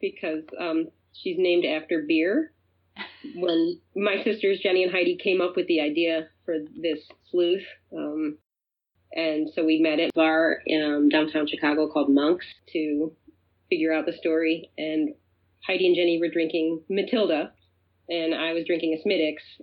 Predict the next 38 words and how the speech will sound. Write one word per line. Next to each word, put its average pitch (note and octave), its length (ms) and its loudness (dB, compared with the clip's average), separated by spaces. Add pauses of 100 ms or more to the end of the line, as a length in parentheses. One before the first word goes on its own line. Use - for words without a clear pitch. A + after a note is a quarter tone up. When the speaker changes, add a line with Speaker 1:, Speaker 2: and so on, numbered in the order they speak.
(140)
Speaker 1:
and D#3 160 -6
so E3+ 80 -2
we D#3 120 -4
decided D#3 360 -6
that D3+ 100 -12
that D3+ 160 -6
should D#3+ 160 -6
be D3 340 -2 (180)
the, D#4 120 -4
Speaker 2:
<laughs> - 60 -10
Speaker 1:
the, D#4 200 0 (240)
uh, D4+ 40 -10 (280)
detective's E3+ 460 -4
name. D#3 380 0 (600)
Um, E4 340 4
Speaker 2:
Perfect. C4+ 60 -2
Speaker 1:
and F3 220 4
then D#3 240 4
because F3 380 0 (180)
a F3+ 40 -2
lot E3+ 260 0
of E3 100 -6
people, D#3+ 460 -2 (120)
uh, D3+ 300 -4 (480)
say D#3+ 240 -2
Smithwick, A3 400 -2 (380)
'cause E3 180 -4
that's, D3 220 -4 (160)
it F#3 160 -4
Speaker 2:
Yeah. F#3 160 0
Speaker 1:
looks A3+ 220 -2
like G#3+ 180 -2
that's G#3+ 180 -2
how A#3+ 140 -4
it A#3+ 80 -6
should A#3+ 80 -2
be D4 120 6
pronounced. D4+ 440 0